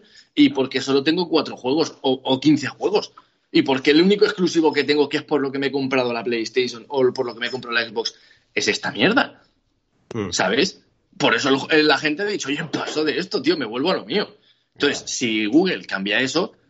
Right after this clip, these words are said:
Speaker 1: pues tendrán jugadores a mansalva, porque yo a lo mejor no me compro la PlayStation cinco si Google me ofrece eso. Yo tengo una pantalla estupenda, cuatro K, para poder jugar,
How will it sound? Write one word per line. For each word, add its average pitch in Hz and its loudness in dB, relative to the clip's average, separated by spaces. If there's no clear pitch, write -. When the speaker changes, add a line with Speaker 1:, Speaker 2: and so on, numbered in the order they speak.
Speaker 1:
pues 120 -2
tendrán 101 -2
jugadores 123 2
a 156 4
mansalva, 143 2
porque 127 -2
yo 101 -4
a 113 -6
lo 117 -4
mejor 131 -2
no 208 2
me 262 0
compro 127 -2
la 113 -2
PlayStation 123 0
cinco 120 0
si - 2
Google 135 6
me 139 2
ofrece 123 -2
eso. 165 2
Yo 113 2
tengo 120 -6
una 131 2
pantalla 127 2
estupenda, 131 0
cuatro 110 -8
K, 151 0
para 104 -4
poder 101 -6
jugar, 139 -2